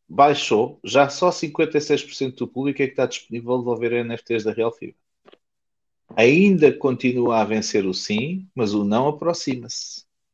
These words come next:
Atenção, tivemos aqui um reverso. Cá para mim avisaram a Real Fever, eles vieram de propósito à live votar. Ou não? <laughs> Hã? <laughs> Estou a brincar. Obviamente.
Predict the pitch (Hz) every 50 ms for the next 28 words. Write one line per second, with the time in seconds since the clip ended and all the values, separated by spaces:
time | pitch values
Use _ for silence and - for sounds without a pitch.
0 | _ - - - - _ _ _ _ - 143 147 147 - 147 131 127 - - 110
1 | 120 123 113 120 113 - - 131 123 123 110 117 110 95 - - - - - _
2 | _ _ _ - _ _ _ _ _ _ _ _ _ _ _ _ _ _ _ _
3 | _ _ _ _ _ _ _ _ _ _ _ - - 120 117 - 117 113 120 127
4 | 131 117 123 123 117 127 127 123 117 113 123 123 120 113 - - 131 123 127 127
5 | 120 120 123 120 110 117 120 120 113 107 - - 107 - - 113 110 113 - -
6 | 104 101 107 110 110 107 104 104 _ - 92 85 85 _ _ _ _ _ _ _
7 | - 92 92 - - - - - 185 156 - - - 294 - - - - - _
8 | - 247 - _ - - - 107 117 127 - - - - - - 135 127 - -
9 | 113 - - 147 - - - - - - - - - - - - _ _ _ _
10 | - - - 170 - - - 208 - - - 165 143 - 143 143 - - _ _
11 | - - 135 - - - 180 165 - - 190 185 - - - - 180 - - -
12 | 180 - - - - - - _ - 120 101 90 90 95 87 - - - - -
13 | _ _ _ _ _ - - 135 135 131 127 123 - - - 110 104 98 98 95
14 | 92 90 87 85 -